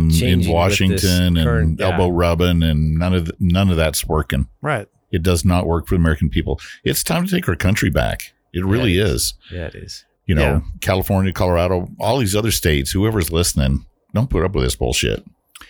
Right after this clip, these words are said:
Speaker 3: And that's what we do, right? Like, uh,
Speaker 1: Vote.
Speaker 3: what, what do we do about it, right? Like, that's the big thing, 'cause everybody throws their hands up and they're like, "Well, what can we do about it?"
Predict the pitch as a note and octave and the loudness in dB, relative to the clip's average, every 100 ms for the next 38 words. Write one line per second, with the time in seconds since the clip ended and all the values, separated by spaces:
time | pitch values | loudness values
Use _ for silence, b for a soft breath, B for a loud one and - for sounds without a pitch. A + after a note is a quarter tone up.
0 | B - G3 C#4 G3 D#3+ C3+ D#3+ C3+ A2 | B -8 -6 -4 -4 -4 -2 -2 -2 -2
1 | B2+ C#3 C3+ B2 - B2 A2+ G#2+ - _ | -2 -4 -4 -6 -4 -4 -2 -4 -6 _
2 | - - - - - F#2 D#2+ D#2 - - | -20 -20 -20 -20 -12 -2 0 0 -4 -6
3 | D3+ D3 D3 D#3 D#3 C#3+ A2 C3 B2 G2 | -4 -4 -2 -2 -2 -4 -2 -2 -2 -4
4 | E2+ F2 D#2 F#2 G#2+ A#2 G#2+ A#2+ A#2 - | -8 -8 -8 -6 -4 -6 -6 -4 -4 -4
5 | A#2+ G#2+ A2 G#2+ - G#2 F#2+ F#2 B2 A#2+ | -6 -4 -4 -4 -8 -8 -8 -8 -8 -4
6 | C3+ C3 C3+ A#2+ B B B B - D3+ | -4 -4 -4 -4 B B B B -4 -2
7 | E3+ D#3 C3+ D3 C#3 C3 A2 G#2 G2 A2 | -2 -2 -2 -2 -2 -2 -2 -2 -2 -4
8 | G#2+ A2 - D#3 D3+ E3 D#3 E3+ D3 C#3+ | -4 -4 -4 -4 -2 -2 -2 -4 -2 -4
9 | A2+ C#3 C#3 B2+ A2+ G2 F2 E2+ | -2 -2 -2 -2 -4 -6 -8 -12